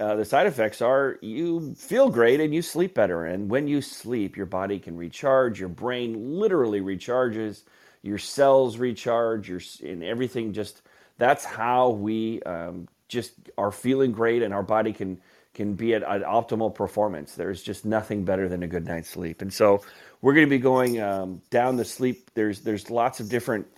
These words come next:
you know, uh, ways to approach it, but there's just some real simple fundamentals, uh, about sleep. You know, we have all these great technology now, whether it's the smartwatches or the, the rings or things like that, that you can, um,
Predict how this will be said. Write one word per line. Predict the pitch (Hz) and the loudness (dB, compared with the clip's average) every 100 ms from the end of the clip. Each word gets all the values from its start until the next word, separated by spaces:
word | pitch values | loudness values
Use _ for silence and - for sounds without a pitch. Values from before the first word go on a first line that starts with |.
| _ | _
you | 107 95 | -2 0
know, | 87 87 - - - - - - | 0 0 -6 -20 -20 -20 -20 -12
uh, | 85 76 76 92 | -6 -6 -6 -6
ways | 104 127 131 - | 2 2 2 -2
to | 113 | 0
approach | 104 - 131 131 - | 0 2 2 2 0
it, | 127 - | -4 -2
but | 98 | -2
there's | 113 107 | -2 -2
just | 120 - | -4 -4
some | 104 | -2
real | 107 107 | 0 0
simple | - 110 104 98 | -2 -6 -4 -4
fundamentals, | 104 98 90 104 113 107 101 - _ _ _ - | -4 -6 -4 -2 2 0 -2 -16 _ _ _ -2
uh, | 92 | 0
about | 101 95 95 90 | 2 4 2 2
sleep. | - 98 95 - | -4 -2 -2 -6
You | |
know, | 90 | -6
we | 92 | -4
have | 98 95 | -2 0
all | 104 | 0
these | 101 87 | -2 -2
great | 104 85 | -4 -2
technology | - 90 107 117 127 113 120 | -4 -2 2 4 4 2 -2
now, | 113 110 113 | 0 0 0
whether | 101 90 92 | 0 -2 -4
it's | 90 - | -6 -8
the | 90 85 | -8 -8
smartwatches | - 127 127 101 110 104 - 104 101 92 | -6 -2 0 2 0 0 -4 -2 -2 -4
or | 85 | -8
the, | 80 85 - - - _ | -6 -8 -8 -20 -20 _
the | 87 | -6
rings | 87 113 123 120 113 | -2 2 2 2 -2
or | 101 | -4
things | 92 113 104 | -2 -4 -2
like | 104 98 | -2 -4
that, | 110 101 98 | -2 -4 -2
that | 92 82 | -6 -4
you | 98 104 | -2 -2
can, | 101 92 87 - _ _ _ _ _ - | -2 -6 -6 -12 _ _ _ _ _ -12
um, | 95 87 90 | -8 -8 -8